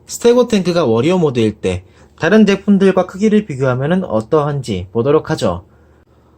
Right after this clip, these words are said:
우선 평균적인 에이치지급의 빌드 스트라이크랑 비교하면 이러해요. 두 배하고도 절반 정도 될 정도로 굉장히 크네요. 다음으로는 디럭스 클래스의 바리케이트.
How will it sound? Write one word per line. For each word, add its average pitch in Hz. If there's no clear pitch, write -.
우선 143
평균적인 214
에이치지급의 143
빌드 147
스트라이크랑 160
비교하면 135
이러해요. 123
두 196
배하고도 160
절반 143
정도 135
될 127
정도로 139
굉장히 147
크네요. 139
다음으로는 143
디럭스 175
클래스의 127
바리케이트. 123